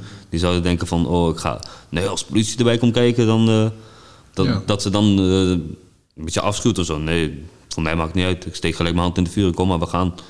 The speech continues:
Speaker 2: Maar het is ook omdat, eh, denk ik... En dat, eh, ook dat herken ik wel, je bent dat, je, je kent dat gebied, je kent dat terrein.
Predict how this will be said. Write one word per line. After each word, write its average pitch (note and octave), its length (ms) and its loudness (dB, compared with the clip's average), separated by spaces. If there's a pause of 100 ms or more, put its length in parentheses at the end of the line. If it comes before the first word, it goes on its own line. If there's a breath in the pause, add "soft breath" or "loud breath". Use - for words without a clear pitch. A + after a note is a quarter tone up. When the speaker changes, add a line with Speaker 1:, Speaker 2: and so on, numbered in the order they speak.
(880 loud breath)
Speaker 2:
Maar A#2+ 100 -2
het A2+ 120 -2
is A#2+ 120 -2
ook C#3 160 -4
omdat, G#2 460 -4 (300)
eh, A2 140 -6 (140)
denk A2 220 0
ik... G#2+ 380 -8 (960 loud breath)
En G2+ 100 -10
dat, G2 420 -8
eh, F#2+ 280 -8
ook F#2 100 -8
dat G2+ 160 -4
herken G2+ 260 -4
ik F2 120 -8
wel, F2 180 -8
je A2 100 -6
bent B2+ 180 -2
dat, A2+ 120 -6 (460)
je, A#2+ 200 -10
je A#2+ 260 -4
kent D#3 340 -2
dat F2+ 220 -6
gebied, - 580 -6 (140)
je G#2+ 120 -6
kent C3+ 200 -4
dat G#2+ 160 -8
terrein. F2 360 -6